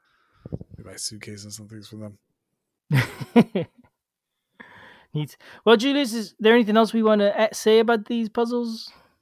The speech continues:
Speaker 1: Go out and try some. I mean,
Speaker 2: Yeah.
Speaker 1: I know we have a whole bunch of listeners who primarily listen to us talk about board games. But again, I feel like for a lot of, a lot of the time when I'm wanting to play a solo board game, these type of puzzles will scratch a similar itch. If you haven't tried it,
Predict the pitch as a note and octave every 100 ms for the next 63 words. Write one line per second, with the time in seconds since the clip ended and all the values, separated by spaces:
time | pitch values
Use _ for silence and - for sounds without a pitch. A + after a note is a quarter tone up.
0 | _ D3 D#3 A3+ C4+ C#4+ - F3+ A3 -
1 | A2+ F#2+ _ _ - _ D#3+ D#3 D#3 A#3
2 | F#3 G3 F#3 F3 E3 D3 E3+ E3+ E3 C#3+
3 | C#3+ - B2+ A#2+ - - - _ _ _
4 | - - C#3 B2+ B2 B2+ - C#3+ C3 C#3
5 | D3+ C#3+ C#3 C3+ C#3 C3 B2+ - C3 B2+
6 | B2 A#2+ A#2+ A2+ A2+ B2 D3 D3 C#3+ -
7 | - - - _ _ D3+ D3+ F3+ E3 D#3
8 | D3 - E3+ D#3+ D#3 D3 _ - - C3
9 | C3 B2 B2+ D#3 D#3 - _ C#3 C#3+ D#3
10 | E3 - E3 D3+ C#3 A#2 A2 C3+ C3+ C3+
11 | C#3 C#3 C3+ C3+ C#3 C#3 B2 C#3+ C3+ A2+
12 | - - - _ D3 D#3+ F#3+ F#3+ E3+ D#3
13 | D3+ C#3 C3 C3+ C3+ C3 - C3 B2 B2
14 | D#3 D3 - B2 B2 - C#3+ E3+ - C#3
15 | D3+ G#3+